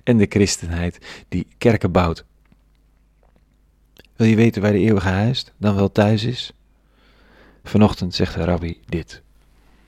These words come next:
Hij nam een kind, zette die in het midden. Hij omarmde het en sprak tot hen. "Wie een kind als dit opneemt in mijn naam, neemt mij op. En wie mij opneemt, neemt niet mij op,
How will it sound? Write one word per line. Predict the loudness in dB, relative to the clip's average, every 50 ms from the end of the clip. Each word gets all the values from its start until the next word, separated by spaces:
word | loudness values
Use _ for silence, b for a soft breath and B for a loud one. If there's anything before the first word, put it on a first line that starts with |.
| _ _ _
Hij | -10 -8 -6
nam | -4 -4
een | -4 -6 -4
kind, | -2 0 0 0 0 -4 -10 -18 _ _
zette | _ -2 -2 -2 -2 -2
die | -4 -4 -4
in | -4 -4
het | -4 0
midden. | 2 2 2 2 2 -2 -4 -8 B B B B B
Hij | -6 -2 -2
omarmde | -2 -2 -2 -2 -2 0 2 2 4 4 4
het | 4 2 2 -2 -6
en | -8 -10
sprak | -10 -4 -4 -4 -4
tot | -4 -6 -10 -10
hen. | -10 -10 -10 -12 -16 B B B B B B B B
"Wie | 4 6 6 6
een | 6 4
kind | 4 2 2 4 4
als | 2 4
dit | 4 4 4 4
opneemt | 4 2 2 2 0 0 0 0
in | 2 2
mijn | 4 4 4 4
naam, | 4 2 2 2 0
neemt | 0 0 0 0 -2 0
mij | 0 2 2 2 0
op. | -2 -4 -6 -10 B B B B
En | B 2
wie | 4 6 6
mij | 6 6 6 6 6
opneemt, | 4 2 2 2 2 4 4 4 2 0 B B B B
neemt | 2 4 4 4 4
niet | 2 2 0 0 0
mij | 2 4 4 4 4
op, | 4 2 0 -4 B